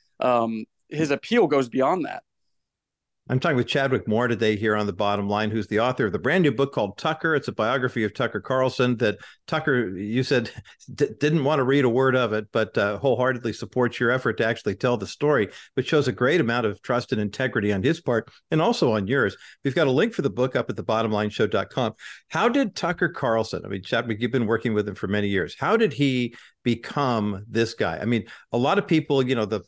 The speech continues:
Speaker 2: problem with the social media world is everybody can find their one screen grab and say, "That's who you are." You know, Tucker Carlson is getting schooled by Jon, uh,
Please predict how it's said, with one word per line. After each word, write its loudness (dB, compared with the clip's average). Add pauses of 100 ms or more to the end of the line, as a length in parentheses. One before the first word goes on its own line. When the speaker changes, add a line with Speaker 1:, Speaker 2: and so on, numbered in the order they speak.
(200)
Speaker 2:
problem 0
with 0
the 0
social -2
media 0
world -2
is -8
everybody 0
can -2
find 0
their 0
one 0
screen -2
grab 0
and -6
say, 0
"That's -2
who -6
you -2
are." -6 (120)
You -4
know, -4 (240)
Tucker 0
Carlson 0
is -6
getting -2
schooled 0
by 2
Jon, -2 (120)
uh, 0